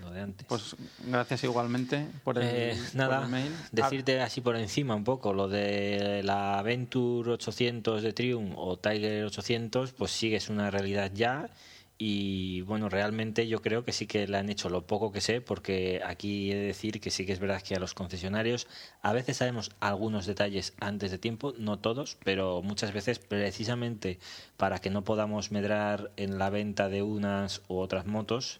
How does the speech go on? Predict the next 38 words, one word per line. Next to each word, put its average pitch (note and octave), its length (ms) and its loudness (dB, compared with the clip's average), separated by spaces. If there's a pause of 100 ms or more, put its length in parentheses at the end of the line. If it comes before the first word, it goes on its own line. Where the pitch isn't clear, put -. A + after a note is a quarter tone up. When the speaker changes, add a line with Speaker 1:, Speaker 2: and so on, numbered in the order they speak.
Speaker 1:
no G2 480 -2
nos G2 160 -4
enteramos G2+ 460 -2
más F#2+ 200 -2
que F2 140 -12
cuando F2 220 -4
ya F2 300 0 (420)
es - 420 0
el F2+ 220 -4
día F#2 340 0
de, E2+ 580 -4 (420)
de F2+ 120 -2
la F2+ 120 0
prueba F#2+ 300 0
o G2+ 40 0
de G2 80 0
la F2+ 60 -2
muestra F2+ 320 -4
oficial, D#2+ 420 -6 (100)
¿no? F#2+ 160 -6 (380)
Entonces F#2+ 220 0
sí A2 220 0
que E2+ 640 -2
Speaker 2:
Mm, C#3 60 0
y A#2+ 180 0
Speaker 1:
dime. C3 160 0
Speaker 2:
por C3 160 2
el B2 120 0
tema C#3 220 2
este C#3+ 220 0
que C3+ 40 0
comentas C3 440 2
de B2+ 80 4
ventas, D3 580 0
a B2+ 80 4
veces C3 200 2
los D3 140 0
concesionarios B2+ 920 0